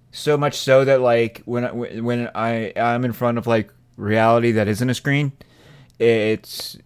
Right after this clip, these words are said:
it's weird and blurry to me. Like, I, I need, it's like, I don't know. I, my eyes have adjusted to, like, the, like, you could probably put a headset on me and I, I would prefer it to reality.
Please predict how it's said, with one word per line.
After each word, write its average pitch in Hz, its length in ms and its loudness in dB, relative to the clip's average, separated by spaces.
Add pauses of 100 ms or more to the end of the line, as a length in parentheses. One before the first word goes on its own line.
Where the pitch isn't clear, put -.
(300)
it's 120 220 0
weird 123 280 4
and 117 140 2
blurry 113 320 4
to 101 80 0
me. 92 200 -4
Like, 95 160 -2
I, 110 160 2
I 110 160 -4
need, 107 380 -4 (340)
it's 113 160 -6
like, 117 260 -2 (1400)
I 104 60 -8
don't 110 140 -4
know. 104 160 -4
I, 120 280 2
my 135 180 2
eyes 123 280 4
have 127 80 0
adjusted 120 500 2
to, 123 100 2 (120)
like, 104 420 -2
the, 120 140 -2
like, 127 180 6
you 160 80 2
could 139 120 6
probably 139 300 8
put 117 140 2
a 110 40 2
headset 113 360 2
on 101 140 -2
me 98 100 -4
and 101 100 -4
I, 101 260 -2
I 107 40 0
would 107 180 -6
prefer 107 360 -2
it 104 100 -6
to 101 140 -4
reality. 95 500 -4